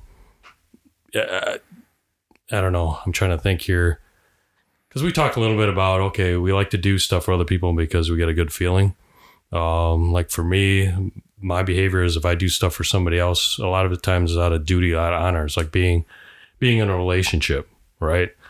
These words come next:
So you're in a relationship with your wife. There's, you know, some things you do out of duty and out of honor to your wife. So, uh, for me, it's like duty and honor to country. Um, so religion to me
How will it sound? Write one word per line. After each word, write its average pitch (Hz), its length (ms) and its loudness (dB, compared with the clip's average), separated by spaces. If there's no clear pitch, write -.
So - 120 -2
you're 98 100 4
in 90 80 0
a 90 40 0
relationship 95 560 0
with 82 80 -2
your 82 100 -2
wife. 90 380 0
There's, 82 340 0
you 92 80 2
know, 85 140 2
some 85 200 -2
things 85 200 0
you 82 80 -2
do 87 160 0
out 85 160 0
of 80 140 -2
duty 95 320 0
and 82 100 0
out 82 160 0
of 85 140 -6
honor 90 340 2
to 85 140 -6
your 80 100 -4
wife. 95 380 -6
So, 87 540 0
uh, 87 140 0
for 87 140 -6
me, 87 120 2
it's 85 160 -2
like 85 160 0
duty 90 400 2
and 87 140 -2
honor 87 300 0
to - 120 -6
country. 80 540 -2
Um, 85 540 0
so - 160 -2
religion 107 520 2
to - 100 -6
me 95 380 2